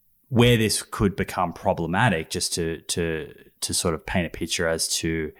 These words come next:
how silly this is, uh, for most of us, I should say,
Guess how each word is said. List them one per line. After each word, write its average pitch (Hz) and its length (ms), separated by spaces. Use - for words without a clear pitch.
how 87 160
silly 87 400
this 80 260
is, 85 460
uh, 82 240
for 123 220
most 101 380
of 87 80
us, 85 180
I 90 60
should - 260
say, - 340